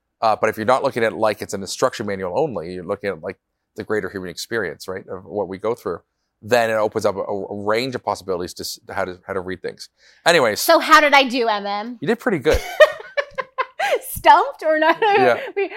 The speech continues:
Speaker 2: we
Speaker 1: No,
Speaker 2: got
Speaker 1: I think,
Speaker 2: over it?
Speaker 1: uh, no, I think this is good.
Speaker 2: We got through it, guys. We did it together. We
Speaker 1: That's
Speaker 2: got
Speaker 1: right.
Speaker 2: through the question of Jeremiah twenty and the weird cursing of the messenger of his birth.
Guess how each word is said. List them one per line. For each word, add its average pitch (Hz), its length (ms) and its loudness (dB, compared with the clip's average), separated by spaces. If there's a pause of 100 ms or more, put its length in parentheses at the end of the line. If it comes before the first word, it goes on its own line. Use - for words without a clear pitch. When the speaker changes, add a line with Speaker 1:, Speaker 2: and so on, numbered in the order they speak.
Speaker 2:
we 392 100 2
Speaker 1:
No, 240 100 8
Speaker 2:
got 320 220 10
Speaker 1:
I 320 40 8
think, 330 140 10
Speaker 2:
over 349 140 4
it? 415 320 4
Speaker 1:
uh, 151 60 4
no, 170 140 6
I 180 120 6
think 240 160 -2
this 196 140 -2
is 165 120 -2
good. 135 280 2
Speaker 2:
We 311 160 -6
got 339 260 4 (100)
through 311 240 0
it, 214 120 -6
guys. 190 300 -4
We 208 100 -12
did 277 240 -8
it - 160 -8
together. 247 840 -2
We 247 60 -2
Speaker 1:
That's - 220 2
Speaker 2:
got 285 200 8
Speaker 1:
right. 311 100 2 (200)
Speaker 2:
through 285 280 -6
the 240 80 -8
question 233 420 -4
of 233 140 -12
Jeremiah 220 460 -8
twenty 202 380 -12
and 190 120 -16
the 185 80 -14
weird 202 500 -12
cursing 196 460 -12
of 190 80 -20
the 202 100 -16
messenger 185 580 -12
of 175 140 -10
his 202 180 -18
birth. 285 280 -6